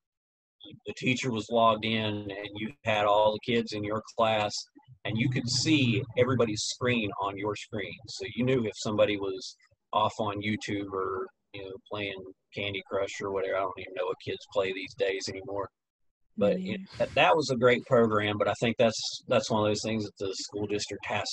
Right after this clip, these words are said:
Speaker 1: to purchase or whatever. So, you know, if you don't have that, how do you police the, the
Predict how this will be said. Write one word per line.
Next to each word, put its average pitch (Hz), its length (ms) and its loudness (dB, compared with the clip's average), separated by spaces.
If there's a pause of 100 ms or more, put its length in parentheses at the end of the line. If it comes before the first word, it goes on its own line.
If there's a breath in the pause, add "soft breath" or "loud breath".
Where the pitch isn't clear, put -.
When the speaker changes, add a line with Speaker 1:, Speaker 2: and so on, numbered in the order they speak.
Speaker 1:
to 101 260 2 (540)
purchase 110 480 0
or 110 80 -2
whatever. 107 420 4
So, 113 160 -4
you 110 100 -2
know, 107 120 -4
if 107 140 -4
you 110 80 -2
don't 113 260 0
have 113 260 0
that, 107 260 2 (560)
how 123 140 4
do 117 80 2
you 113 120 4 (160)
police 113 500 0
the, 107 260 -2 (200)
the 104 100 -2